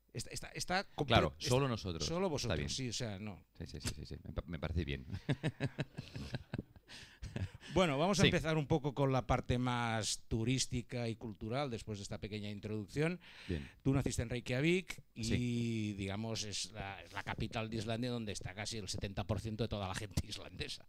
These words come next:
Speaker 2: Sí, sí, sí, sí, la gran parte en Reykjavik y alrededores, porque tienes en Reykjavik, tienes, eh, aquí no se ve, pero tienes, eh, bueno, Kópavogur, sí,
Speaker 1: Ujú.
Speaker 2: Kópavogur, eh, Hafnarfjörður está bastante
Speaker 1: Sí,
Speaker 2: cerca.
Speaker 1: Hafnarfjörður está
Speaker 2: Todo,
Speaker 1: aquí
Speaker 2: toda
Speaker 1: también,
Speaker 2: esta
Speaker 1: sí.
Speaker 2: zona,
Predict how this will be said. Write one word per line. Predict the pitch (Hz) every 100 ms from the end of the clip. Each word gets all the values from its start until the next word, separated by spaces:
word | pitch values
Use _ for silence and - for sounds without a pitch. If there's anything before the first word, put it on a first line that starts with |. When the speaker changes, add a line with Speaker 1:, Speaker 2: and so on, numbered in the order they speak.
| -
Speaker 2:
Sí, | - 95 78
sí, | 73 90
sí, | 85
sí, | 76
la | 76
gran | 85 87
parte | 90 95 104 101
en | 95
Reykjavik | 92 104 107 117 -
y | 110 110
alrededores, | 104 104 101 110 113 87
porque | - 92 98
tienes | 107 110 110
en | 104
Reykjavik, | 110 113 113 -
tienes, | 113 113 113 104 - -
eh, | - 98 -
aquí | 101 -
no | 123
se | 113 107
ve, | 120 110 117
pero | 98 90 87
tienes, | 98 101 95 -
eh, | 95 92 90 87 87 87 85 85 - - -
bueno, | 117
Kópavogur, | - 117 117 117 143 156
sí, | - 123
Speaker 1:
Ujú. | 131
Speaker 2:
Kópavogur, | 104 107 104 120 - - - - _ _
eh, | - 95 92 90 87 87 85 85 85 85 85 - _ _ _ _ _ _ _ -
Hafnarfjörður | 117 113 117 110 117 113
está | 113
bastante | 117 113 117 107
Speaker 1:
Sí, |
Speaker 2:
cerca. | 110 120
Speaker 1:
Hafnarfjörður | 127 131 156 139
está | 120
Speaker 2:
Todo, | 131 131 123
Speaker 1:
aquí |
Speaker 2:
toda | 127
Speaker 1:
también, | 131
Speaker 2:
esta | 127 127
Speaker 1:
sí. |
Speaker 2:
zona, | 131 123 120